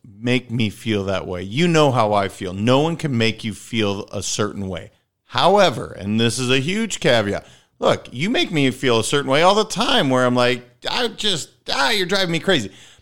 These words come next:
That's, that's me, right? That's my choice. And when you do find these boxes or put somebody out, that allows you to not be affected. Is that kind of a fair assessment?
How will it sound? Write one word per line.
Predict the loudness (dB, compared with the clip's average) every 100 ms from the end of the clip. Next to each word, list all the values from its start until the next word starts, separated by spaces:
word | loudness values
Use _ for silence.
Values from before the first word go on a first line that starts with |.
| _
That's, | 0 0 0 -6
that's | -4 -4 -4 -4
me, | -2 0 2 2 2
right? | 2 2 2
That's | -2 -2 -2
my | 0 2
choice. | 0 -4 -6 -6 -8 -14 -18 _ _
And | 0 0 2
when | 0 -2
you | -6
do | -8 -4 -4 -4
find | -2 0 2 2 0
these | -2 -2 -2
boxes | -8 -16 -12 -12 -10 -6 -6 -8
or | -4 -2 0 0 -4 -10 _ _ _
put | -4 -4
somebody | -2 -2 0 0 0
out, | 0 0 -4 -4
that | -4 -4 -8
allows | -6 -2 2 2 2 0 0
you | -4 -6
to | -4 -4
not | 0 -2 -2
be | -6
affected. | -6 -8 -8 -10
Is | -10 -2
that | -2 -2 -8 _ _ _
kind | -2
of | 0
a | -2
fair | 0 0
assessment? | 0 -2 -2 -4 -10